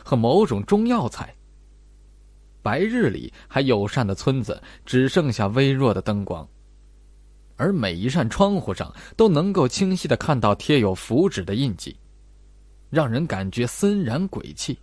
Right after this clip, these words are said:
李洛约凭借着手电的灯光前行，白天没有发觉，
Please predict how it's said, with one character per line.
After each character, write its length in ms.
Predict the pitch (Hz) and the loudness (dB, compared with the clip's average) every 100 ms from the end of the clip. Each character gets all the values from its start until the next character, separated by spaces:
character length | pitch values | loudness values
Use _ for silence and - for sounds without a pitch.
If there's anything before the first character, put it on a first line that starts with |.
| - - - - - - - - - - - - - - - - - - - - - - | -16 -20 -20 -20 -20 -20 -20 -20 -20 -20 -20 -20 -20 -20 -20 -20 -20 -20 -20 -20 -20 -10
李 220 | - 127 143 | 2 4 4
洛 180 | 170 | 4
约 260 | 156 175 175 - | 4 4 4 0
凭 260 | - 170 185 | 0 0 2
借 140 | 180 | 4
着 100 | 143 | 4
手 320 | 113 110 104 104 | 2 2 2 4
电 140 | 127 | 2
的 80 | 110 | 2
灯 240 | 120 117 | 2 4
光 180 | 113 113 | 4 2
前 280 | - 92 107 | 0 -4 -6
行， 200 | - - - - - - - - - - - | -8 -12 -18 -20 -20 -20 -20 -20 -20 -20 -8
白 280 | - 143 226 | -2 0 0
天 200 | - 127 | 0 0
没 140 | 113 101 | 2 0
有 100 | 90 | 0
发 220 | 98 90 | -2 -2
觉， 260 | - 78 | -4 -10